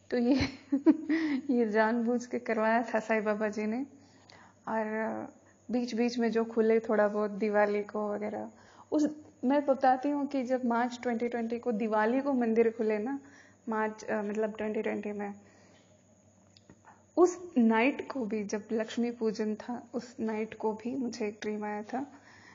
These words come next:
कि डीएम मुझे पैसे मांगने आया है और मैं जो हूँ डीएम को पैसे दे रही हूँ और उसको बोल रही हूँ कि ये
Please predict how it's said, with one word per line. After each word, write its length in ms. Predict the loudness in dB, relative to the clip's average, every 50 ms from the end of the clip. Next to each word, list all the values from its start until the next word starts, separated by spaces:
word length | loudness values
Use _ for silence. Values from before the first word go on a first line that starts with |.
| -20 _ _ -14 -6
कि 460 | -4 -2 0 0 -2 -4 -8 -14 -20 -20 -20 -14 -6 -2 2
डीएम 360 | 4 6 8 8 8 8 8
मुझे 260 | 6 6 6 4 4
पैसे 320 | 4 2 0 0 0 0
मांगने 360 | 2 2 2 2 0 -2 -2 0
आया 200 | -2 -2 -2 -4
है 240 | -6 -6 -10 -10 -12 -16 -20 _ -20 -14 -12
और 160 | -10 -10 -8
मैं 320 | -8 -6 -4 -4 -4 -4
जो 120 | -4 -6 -6
हूँ 320 | -6 -4 -6 -6 -6 -6
डीएम 320 | -4 -4 -2 -2 -2 -2 -2
को 260 | -2 -4 -4 -4 -6 -10 -20 -20 -20 -20 -20 _ -2
पैसे 320 | 0 0 0 2 0 0 4
दे 240 | 6 6 6 6
रही 300 | 6 4 2 2 0 -2
हूँ 280 | -2 -2 -4 -6 -6 -6
और 160 | -6 -4 -4
उसको 280 | -4 -6 -8 -12 -12 -10
बोल 300 | -4 -2 0 0 2 2
रही 140 | 2 0 0
हूँ 220 | -2 -2 -4 -6
कि 120 | -4 -4
ये 100 | -4 -4